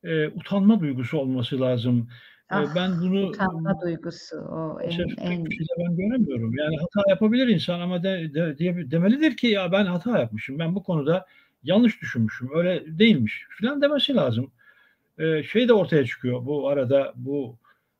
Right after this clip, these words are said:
Speaker 1: Sanal İstanbul diye bir şiir yazdım ben. İstanbul'u sanallaştırmaktır yani. Kanal
Speaker 2: <laughs>
Speaker 1: İstanbul, e,
Speaker 2: Evet.
Speaker 1: sanal İstanbul. Yani hakiki İstanbul gidecek. Yani boğazımız, o güzel İstanbul, güzeller güzeli yerine sanal bir İstanbul olacak.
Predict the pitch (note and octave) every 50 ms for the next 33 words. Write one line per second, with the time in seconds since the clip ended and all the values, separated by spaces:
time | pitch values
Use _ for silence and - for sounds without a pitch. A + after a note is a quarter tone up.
0 | _ _ _ - - - - - E3 D#3+ F#3 F#3+ F3+ E3 - - - F#3+ F#3 F3
1 | D#3+ D3 C#3+ C3+ C#3+ C#3+ C3+ C3+ C3+ C3+ B2 A#2+ - E3 D#3 D3 C3 A#2+ A2+ A2
2 | A#2 A2+ A2+ A#2 A#2+ A#2 A#2+ A#2+ - - E3 D3+ D3+ C#3+ D#3 D3+ - - - D3+
3 | D3 D3+ D3 C#3+ C#3 A#2 - - - D3 D3+ C#3 B2 G3+ - B2 A2+ A2 A2 A2+
4 | A2 A2 - D3+ D#3 D3 C#3+ C#3+ B2 - - - C3+ C3+ C3 D3+ F#3 - - -
5 | - - - - F#3 - - - - D3 C#3+ C#3 B2+ A2+ G3 F3 D#3+ D#3+ E3 D#3+
6 | C3+ A#2 - - - A#2+ A2 A2 G#2+ G#2+ G2+ B2+ C#3+ D3 C3 - - - D#3+ -
7 | G3+ - - B3 B3 G#3+ - - - F#3 F3+ E3 E3 D#3+ E3 F#3 F3 G3 E3+ G3
8 | B3+ B3+ C4 - F3+ F3 F3 D#3 D#3 E3 D#3 D#3 E3 D#3+ D#3+ D#3+ E3 E3+ E3+ E3+
9 | D#3+ E3+ D#3 - D3+ D3+ G3+ G3+ F#3+ E3+ B2 - - D#3+ C#3 C3+ C3+ C#3 D#3+ D#3+
10 | C#3+ C#3 D#3+ E3+ F3 F#3 G#3 A3+ A3+ G#3 E3+ D#3 C#3 C#3+ C3 C#3+ F3 G#3+ - -
11 | - - - _ _ - F3+ G3+ F3+ F#3 G#3+ A3+ G#3 - - A3 A#3 A#3 A3 G#3
12 | F3 E3 C3 - - D3 C3 C3 C3 B2+ A#2+ A#2+ A#2 A2 C#3 G3+ G#3 -